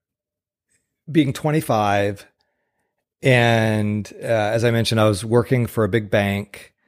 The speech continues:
and I was engaged to be married to the love of my life and super excited about that. But I, I had had a, um, really bad skiing accident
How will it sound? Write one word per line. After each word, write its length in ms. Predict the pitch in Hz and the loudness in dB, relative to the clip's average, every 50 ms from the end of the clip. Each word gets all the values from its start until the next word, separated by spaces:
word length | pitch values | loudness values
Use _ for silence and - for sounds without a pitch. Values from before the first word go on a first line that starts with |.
| _ _ _ _ _ _ _ _ _ _ _ _ _ _ _ _ _ | _ _ _ _ _ _ _ _ _ _ _ _ _ _ _ _ _
and 720 | - 143 139 135 131 135 131 131 127 123 123 120 120 117 - - _ _ _ _ _ _ _ - | 2 2 4 4 4 4 4 4 2 2 2 0 0 -2 -2 -4 _ _ _ _ _ _ _ -4
I 960 | 120 120 120 120 120 120 120 120 120 123 120 117 113 113 113 110 107 113 - _ _ _ - _ _ _ | 0 0 2 2 2 2 2 2 2 2 0 0 0 0 -2 -2 -4 -6 -8 _ _ _ -20 _ _ _
was 260 | - 120 120 117 98 | -6 -4 -2 -2 -2
engaged 420 | 113 107 110 117 123 151 147 - | -2 -2 0 2 2 0 0 -2
to 60 | - | -2
be 360 | 151 160 156 147 143 143 143 135 | 0 2 4 4 2 0 -2 -2
married 440 | 120 120 117 117 117 117 113 110 110 | 0 2 4 4 4 4 2 0 -2
to 60 | 107 | -4
the 100 | 92 104 | -2 -2
love 200 | 101 101 107 107 | 0 0 0 -2
of 100 | 113 98 | -2 -4
my 140 | 107 104 104 | -2 -2 -2
life 420 | 98 87 87 87 85 85 - - | -2 -2 -4 -4 -6 -8 -8 -10
and 140 | 95 92 90 | -10 -8 -8
super 260 | - - 120 - - | -6 -8 -8 -8 -8
excited 400 | 104 - - - 98 98 95 92 | -10 -10 -8 -6 -6 -4 -4 -4
about 280 | 90 87 87 87 - - | -6 -6 -6 -8 -8 -8
that. 380 | 87 85 85 85 85 - - _ - - - _ _ _ _ _ _ _ _ _ _ _ _ - | -8 -6 -6 -8 -10 -10 -14 _ -20 -20 -20 _ _ _ _ _ _ _ _ _ _ _ _ 0
But 160 | 131 139 139 | 2 4 6
I, 180 | 143 139 135 - - | 6 4 4 2 2
I 100 | 147 139 | 2 2
had 140 | 131 131 123 | 2 2 2
had 340 | 120 147 180 190 202 196 | 0 -2 -2 0 2 2
a, 560 | 185 151 147 143 139 135 131 131 127 123 110 - | 2 2 2 2 0 0 0 -2 -2 -4 -6 -8
um, 640 | 139 123 110 101 98 95 95 92 95 92 90 - - _ _ _ _ _ _ _ _ _ _ _ _ _ _ _ _ _ _ _ _ _ _ _ - | -10 -8 -8 -6 -6 -8 -8 -8 -10 -12 -14 -16 -20 _ _ _ _ _ _ _ _ _ _ _ _ _ _ _ _ _ _ _ _ _ _ _ -18
really 480 | - 143 131 156 196 220 233 156 135 | -12 -4 2 2 2 4 4 2 2
bad 600 | 117 98 95 - 117 104 107 117 117 110 101 90 | 0 -2 -4 -4 -2 -2 0 0 0 0 -2 -2
skiing 480 | - - - - 135 131 127 117 104 98 | -4 -4 -2 0 2 2 2 2 2 0
accident 720 | 92 90 90 92 - - 101 92 92 85 80 - - - | -2 -4 -6 -6 -6 -6 -4 -4 -4 -6 -8 -10 -14 -20